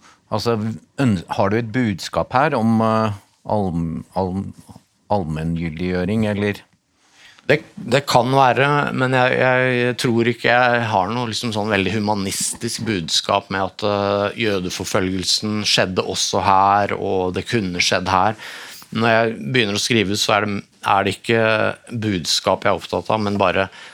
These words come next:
Speaker 2: dette er kjempespennende og utfordrende for meg å gå inn i. Eh,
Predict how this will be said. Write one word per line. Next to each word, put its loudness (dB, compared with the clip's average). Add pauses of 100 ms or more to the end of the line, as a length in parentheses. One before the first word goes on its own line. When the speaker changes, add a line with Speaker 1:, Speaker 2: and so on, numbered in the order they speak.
Speaker 2:
dette -4 (160)
er 2 (380)
kjempespennende -2
og -4
utfordrende -6
for -4
meg 0
å -4
gå 0 (120)
inn -6
i. -10 (680)
Eh, -2